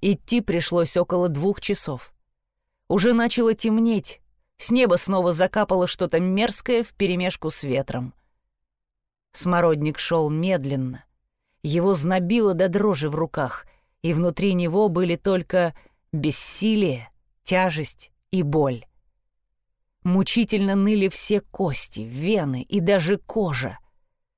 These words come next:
Сердце билось лениво, в полсилы — и, добравшись до трассы,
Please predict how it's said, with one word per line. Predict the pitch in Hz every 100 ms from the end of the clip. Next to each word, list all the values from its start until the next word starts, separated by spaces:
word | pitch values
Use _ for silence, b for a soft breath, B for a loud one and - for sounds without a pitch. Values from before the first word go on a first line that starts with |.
| _ _ _
Сердце | - - 175 160 - 165
билось | 156 190 170 - -
лениво, | 156 160 185 175 135
в | 131 -
полсилы — | 185 185 - 220 208 147 127 - _ _ _ -
и, | 165
добравшись | 180 190 - - 190
до | 160 170
трассы, | 180 226 220 - 160